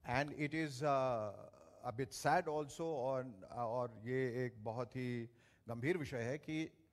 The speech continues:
लोगों का कहना है कि जिम जाने से जो है लोगों की सेहत, अ,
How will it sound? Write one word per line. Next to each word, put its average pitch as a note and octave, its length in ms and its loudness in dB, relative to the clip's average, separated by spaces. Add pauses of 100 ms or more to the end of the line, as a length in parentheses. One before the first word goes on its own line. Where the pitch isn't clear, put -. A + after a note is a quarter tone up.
(340)
लोगों C3+ 520 -2
का F#3 60 0
कहना F3+ 240 4
है G3 60 4
कि F3 60 0
जिम F3 260 0
जाने D#3+ 340 6
से D#3 160 -2
जो D3 160 0
है C#3 420 4 (380)
लोगों C3+ 340 -4
की C3 100 -4
सेहत, C3 360 4
अ, - 340 -20